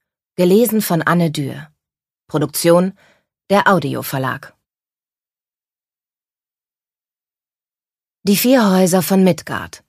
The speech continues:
Gemäß Erlass des Reichssenats der ewigen Stadt im Jahr dreiunddreißig Wahnenepoche. Haus der Erde und Ahn. Gestaltwandler,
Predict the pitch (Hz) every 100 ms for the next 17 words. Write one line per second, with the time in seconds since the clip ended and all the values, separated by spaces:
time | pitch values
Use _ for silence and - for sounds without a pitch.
0 | _ _ _ - 175 180 208 214 - 151
1 | 156 160 - 139 135 143 156 160 - 156
2 | 151 151 - 151 - 175 165 156 156 -
3 | 170 - - - - - - 190 190 196
4 | 190 185 208 220 175 165 165 196 185 170
5 | 160 139 131 135 - - - 165 - _
6 | _ _ _ _ _ 156 156 156 139 170
7 | 175 147 135 147 151 185 175 143 135 -
8 | _ _ _ _ - - 165 160 160 160
9 | 151 165 202 214